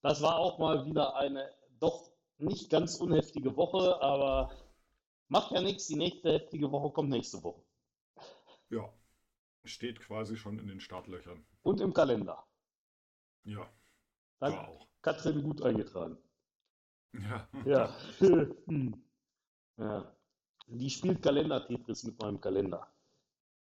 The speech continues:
Speaker 2: Ja, das, also ich hab auch so, ich hab ein paar Kollegen, die haben so ein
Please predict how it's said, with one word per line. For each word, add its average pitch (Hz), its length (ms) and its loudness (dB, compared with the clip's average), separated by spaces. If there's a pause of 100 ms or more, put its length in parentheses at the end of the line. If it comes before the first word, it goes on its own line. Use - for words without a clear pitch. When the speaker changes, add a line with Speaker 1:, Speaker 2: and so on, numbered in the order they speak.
(280)
Speaker 2:
Ja, 113 300 -4
das, 135 280 -10
also 120 240 -12
ich 127 140 -18
hab 135 120 -12
auch - 240 -14
so, - 460 -14
ich 110 140 -16
hab 113 120 -12
ein 117 80 -12
paar 135 180 -8
Kollegen, 123 360 -10
die 117 100 -8
haben 113 140 -8
so 110 120 -10
ein 110 280 -8